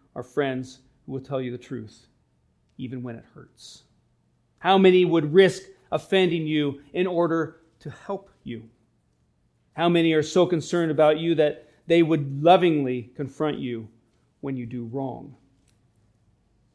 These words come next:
How many of you are willing to be that kind of friend to someone else?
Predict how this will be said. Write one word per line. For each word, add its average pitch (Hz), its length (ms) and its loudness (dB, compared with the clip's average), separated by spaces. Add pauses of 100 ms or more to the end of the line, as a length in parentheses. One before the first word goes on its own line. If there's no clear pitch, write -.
(400)
How 135 100 -4
many 135 220 -2
of 120 100 -6
you 135 240 -2
are 127 100 0
willing 135 340 -4
to 127 40 -10
be 131 180 -6
that 131 220 -6
kind 131 220 -12
of 120 80 -14
friend 135 400 -10
to 139 60 -16
someone 139 440 -14
else? - 600 -20